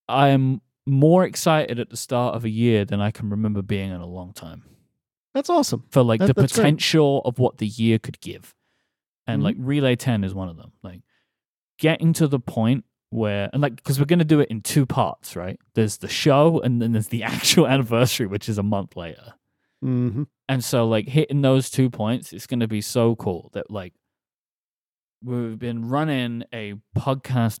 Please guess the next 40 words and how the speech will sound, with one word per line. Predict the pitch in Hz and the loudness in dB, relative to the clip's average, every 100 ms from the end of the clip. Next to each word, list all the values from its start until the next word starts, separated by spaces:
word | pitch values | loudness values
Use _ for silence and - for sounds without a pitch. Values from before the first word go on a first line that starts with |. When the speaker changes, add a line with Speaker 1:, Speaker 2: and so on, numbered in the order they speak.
| - | -4
Speaker 1:
business | 110 104 101 98 | -2 -2 -6 -10
for | - 90 | -10 -12
a | 90 _ - | -12 _ -8
decade. | - 110 - 90 78 - | -8 -6 -10 -12 -12 -4
There | 123 127 123 | 2 4 2
are | |
not | 107 107 110 107 | -2 -2 0 0
a | 101 | -2
lot | 98 95 | -2 -2
of | - | -4
those | - 82 87 - - - _ _ _ _ - | -10 -10 -6 -8 -8 -16 _ _ _ _ -2
that, | 113 - | -2 0
Speaker 2:
No, | 113 | -2
Speaker 1:
like, | 98 | -2
Speaker 2:
they're, | 139 143 | -2 2
they're | 135 | 2
very | 120 139 139 | 4 4 4
much | 131 | 2
not. | |
Speaker 1:
successful | 123 123 131 - 139 123 - | 2 2 2 -2 2 2 2
actual | 127 131 - - 139 113 | -2 -4 -4 0 2 2
businesses | - 127 120 113 98 - 76 - - _ _ | 2 0 2 -2 -2 -10 -14 -16 -18 _ _
that | - - _ _ _ _ _ | -10 -10 _ _ _ _ _
have | 107 98 104 _ | -8 -8 -10 _
people | - 113 - 98 | -8 -6 -4 0
working | 113 127 - | 2 2 0
for | 113 95 | -4 -4
them | 87 | -10
and | 87 | -12
it | 85 - | -18 -10
provides | 110 104 101 104 98 - _ _ | -8 -6 -6 -6 -10 -14 _ _
the | - | -14
living | 95 117 117 95 | -4 0 0 0
for | 98 98 | -4 -8
people, | - - - - - | -8 -10 -14 -14 -16
right? | - 87 - - | -16 -16 -16 -20
Like, | - _ _ _ _ _ _ _ _ _ | -20 _ _ _ _ _ _ _ _ _
that | 123 117 - | -6 -4 -6
is | 110 98 | -10 -10
rare, | 113 101 95 104 139 196 | -14 -12 -6 -2 0 0